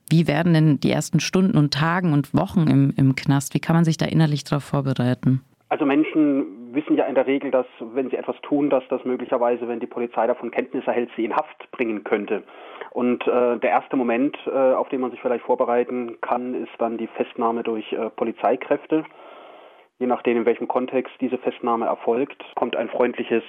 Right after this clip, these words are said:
Speaker 2: „Kommen Sie bitte mal mit aufs Revier“ oder natürlich dann in etwas rabiaterer Form, dass dann vielleicht auch eine Festnahme mit, äh, Fesselung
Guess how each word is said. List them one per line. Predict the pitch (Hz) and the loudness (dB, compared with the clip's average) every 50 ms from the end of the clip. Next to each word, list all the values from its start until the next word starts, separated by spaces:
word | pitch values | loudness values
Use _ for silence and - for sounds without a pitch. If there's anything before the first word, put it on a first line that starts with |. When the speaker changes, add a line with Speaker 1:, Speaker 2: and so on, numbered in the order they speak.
| - | -4
Speaker 2:
„Kommen | - - 123 120 - | -2 -2 -2 -2 -4
Sie | 123 | -6
bitte | 120 120 120 117 | -2 0 0 0
mal | 110 113 107 | 0 0 0
mit | 110 147 - - | 0 2 2 4
aufs | 117 113 - - - | 2 2 0 -2 -2
Revier“ | 120 104 110 123 131 147 156 160 160 143 131 - | -2 -2 2 2 4 4 4 4 2 0 -2 0
oder | 123 123 127 127 127 123 | 0 2 4 4 4 2
natürlich | 120 123 117 - - 127 117 120 120 117 - - | 0 -2 -4 -2 -2 -2 0 0 -2 -4 -4 -4
dann | 117 110 110 113 113 113 113 113 - - - - 90 | -4 -4 -4 -4 -6 -6 -8 -10 -14 -16 -14 -12 -10
in | 92 110 | -8 -6
etwas | 98 101 - 120 - - - | -6 -4 -2 -4 -2 0 -2
rabiaterer | - 120 117 110 104 107 - 131 117 120 - | -2 0 2 2 2 2 2 0 -2 -2 -2
Form, | - - 120 113 120 117 - - - - - - - - - - - - - _ | 0 0 0 0 -2 -4 -10 -14 -20 -20 -20 -20 -20 -20 -18 -18 -20 -20 -10 _
dass | - 143 - - | -4 -4 -2 -2
dann | 127 107 | -4 -2
vielleicht | - 120 113 113 - - | 2 2 2 2 2 0
auch | - 110 104 | 0 0 0
eine | 101 98 110 113 110 107 - - | 0 -2 -2 -2 -4 -6 -4 -2
Festnahme | 127 123 - - - 120 117 117 113 117 117 113 110 | -2 -2 -2 -2 -2 2 2 2 2 0 -2 -4 -4
mit, | 110 113 113 - - - | -6 -6 -8 -8 -10 -8
äh, | 110 110 110 | -6 -6 -4
Fesselung | - - 120 - - 120 117 117 117 113 113 107 110 107 78 85 | -2 -2 -2 -2 -2 -2 -2 -2 -2 -2 -2 -4 -6 -8 -8 -10